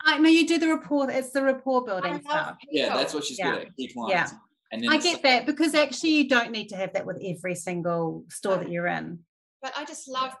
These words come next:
Speaker 2: people, and I love, like, I mean, we
Speaker 3: Mum
Speaker 2: do
Speaker 3: makes friends. She's, like, friends with every mayor wherever we live.
Speaker 2: Oh, shush, no.
Speaker 3: <laughs>
Speaker 2: It's not,
Speaker 3: She
Speaker 2: it's like,
Speaker 3: is.
Speaker 2: I love going to, like, there's a market we do every single year,
Speaker 1: Mm.
Speaker 2: and, and it's in Feilding,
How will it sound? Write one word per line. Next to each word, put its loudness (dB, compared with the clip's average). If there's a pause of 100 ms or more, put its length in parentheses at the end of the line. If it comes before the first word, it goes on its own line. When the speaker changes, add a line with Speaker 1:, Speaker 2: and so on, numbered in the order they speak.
(180)
Speaker 2:
people, -8
and -8
I -4
love, -2 (160)
like, -4
I -10
mean, -8 (240)
we -4
Speaker 3:
Mum -2
Speaker 2:
do -2
Speaker 3:
makes -4
friends. -12
She's, -12
like, -6
friends -10
with -16
every -10
mayor -6
wherever -6
we -10
live. -10 (280)
Speaker 2:
Oh, -14
shush, -6
no. -18 (220)
Speaker 3:
<laughs> -18
Speaker 2:
It's 0
not, 2
Speaker 3:
She -2
Speaker 2:
it's 0
like, 4
Speaker 3:
is. -10 (120)
Speaker 2:
I -2
love -4
going -4
to, -14
like, -2 (240)
there's -6
a -6
market -4
we -2
do -6 (160)
every -8
single -12
year, -8 (320)
Speaker 1:
Mm. -4
Speaker 2:
and, -14
and -10
it's -12
in -12
Feilding, -10